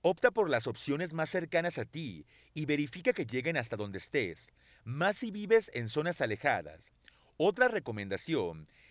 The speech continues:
es comparar cuál app ofrece una entrega más rápida. Pueden variar de cuatro a veinte minutos de diferencia. Ante la popularidad que han cobrado las aplicaciones de comida a domicilio, comerciantes han optado por sumar sus negocios a las opciones que manejan las plataformas.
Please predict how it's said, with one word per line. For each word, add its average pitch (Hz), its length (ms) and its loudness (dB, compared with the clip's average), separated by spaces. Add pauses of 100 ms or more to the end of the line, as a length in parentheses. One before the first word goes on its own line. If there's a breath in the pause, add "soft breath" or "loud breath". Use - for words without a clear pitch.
es 160 160 0
comparar 139 500 2
cuál 151 220 2
app 143 220 6
ofrece 139 400 -2
una 165 80 -4
entrega 156 360 0
más 151 160 2
rápida. 156 600 2 (340 soft breath)
Pueden 220 320 4
variar 131 300 4
de 151 100 -2
cuatro 160 560 2
a 117 100 4
veinte 170 340 0
minutos 143 380 -4
de 139 80 -4
diferencia. 95 800 -4 (300 soft breath)
Ante 139 260 4
la 151 100 6
popularidad 156 560 2
que - 140 2
han 233 100 0
cobrado 220 300 4
las 190 220 2
aplicaciones 147 580 -2
de 147 100 0
comida 120 280 -2
a - 20 2
domicilio, 120 720 -6 (360 soft breath)
comerciantes 175 600 0
han 233 80 0
optado 226 300 4
por 165 180 -2
sumar 117 280 -2
sus 170 160 -8
negocios 131 600 0
a 139 60 2
las 120 160 2
opciones 185 380 -4
que 160 100 -8
manejan 120 320 -4
las 120 140 0
plataformas. 101 880 -4